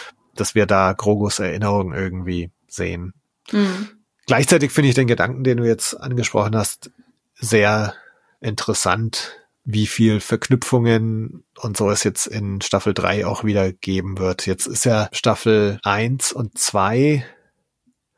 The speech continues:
Speaker 1: hatten ja schon so ein paar Momente, wo du,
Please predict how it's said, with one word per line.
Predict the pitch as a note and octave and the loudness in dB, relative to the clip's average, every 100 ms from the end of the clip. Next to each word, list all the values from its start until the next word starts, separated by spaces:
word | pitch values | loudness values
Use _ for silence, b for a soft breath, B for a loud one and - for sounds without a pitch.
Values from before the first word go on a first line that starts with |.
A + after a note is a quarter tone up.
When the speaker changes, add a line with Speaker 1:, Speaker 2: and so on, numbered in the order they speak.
| _ _ _ _ _ | _ _ _ _ _
Speaker 1:
hatten | B2 - C3 | -6 -4 -2
ja | B2+ A#2 | 0 -2
schon | - C3 | -2 0
so | C#3 | 2
ein | C#3 | 0
paar | - G2+ | 2 2
Momente, | C3+ B2+ B2+ C3 B2 | 2 2 2 0 0
wo | B2 | 0
du, | A#2 A2+ A2+ A2+ A2 | 2 0 0 -2 -4